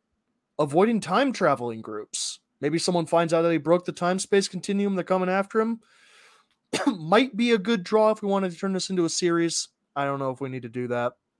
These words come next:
Might be too much. Uh, this is a pretty simple concept, I think, as far as time travel goes.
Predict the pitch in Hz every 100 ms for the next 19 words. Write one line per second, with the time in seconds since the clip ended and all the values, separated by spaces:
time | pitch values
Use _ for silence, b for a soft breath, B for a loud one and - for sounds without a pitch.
0 | - 139 131 113 120 104 90 - - _
1 | _ _ _ b b b b 131 131 147
2 | 147 147 147 160 147 - 117 131 - 127
3 | 120 117 - 131 147 127 120 117 - 117
4 | 113 123 110 110 107 101 110 113 123